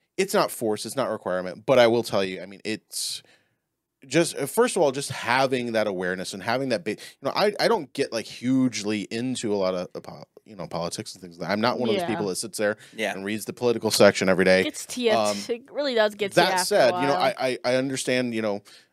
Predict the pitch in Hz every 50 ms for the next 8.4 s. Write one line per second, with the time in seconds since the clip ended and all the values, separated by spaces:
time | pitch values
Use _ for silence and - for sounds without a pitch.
0 | _ - - 107 104 101 101 - _ _ _ _ _ _ _ _ _ _ _ _
1 | _ _ _ _ _ _ _ _ _ _ _ _ _ _ _ _ _ _ _ _
2 | - 175 160 170 156 147 151 147 143 139 - 277 330 294 185 - 214 202 147 113
3 | 123 139 131 - - 151 120 98 92 110 107 - - 123 120 107 131 135 135 156
4 | 139 95 - - 113 117 120 120 120 135 226 247 180 120 110 104 98 98 90 -
5 | - 98 92 95 - - 101 - _ _ _ _ _ _ - 113 - 160 214 277
6 | 277 - 175 123 - - 101 98 - - 104 110 123 143 147 143 147 160 165 151
7 | 110 113 104 - - - - 117 - - - - 117 107 104 - - 101 92 90
8 | - - 90 92 92 - 95